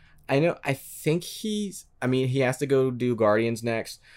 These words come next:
but it seems like he's still interested in what he set up, and so there might be some more, I don't know if it's Suicide Squad or they give him something else, because it <laughs> seems like people are like, you give James Gunn the keys, and they're like,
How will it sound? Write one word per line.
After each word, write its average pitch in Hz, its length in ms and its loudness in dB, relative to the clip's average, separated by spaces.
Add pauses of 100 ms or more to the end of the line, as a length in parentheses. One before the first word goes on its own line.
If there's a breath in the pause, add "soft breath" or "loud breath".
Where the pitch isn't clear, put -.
(260 soft breath)
but 120 140 4
it - 100 0
seems 156 420 0
like 196 180 2
he's 175 220 -4
still 165 240 2
interested 139 680 0 (120)
in 123 280 0
what 120 160 0
he 120 140 -4
set 113 260 2
up, 117 180 2
and 113 100 -4
so 113 120 0
there 104 120 2
might 101 240 -2
be 117 80 -4
some 123 240 -4
more, 110 520 0
I - 400 -20
don't 107 40 -2
know 101 60 -4
if - 60 -12
it's - 120 -6
Suicide 110 420 0
Squad 104 300 0
or 98 240 2
they 98 160 -2
give 98 240 -2
him 101 280 -6
something 101 360 -4
else, 104 400 -6 (320)
because 113 300 4
it - 100 -4
<laughs> - 80 0
seems 131 300 6
like 120 340 6 (640 loud breath)
people 120 200 2
are 113 60 6
like, 101 280 2 (440)
you 113 160 0
give 123 320 6 (400 soft breath)
James 127 320 2
Gunn 131 180 6
the 117 60 6
keys, 127 420 4
and 104 140 0
they're 104 100 0
like, 95 300 -2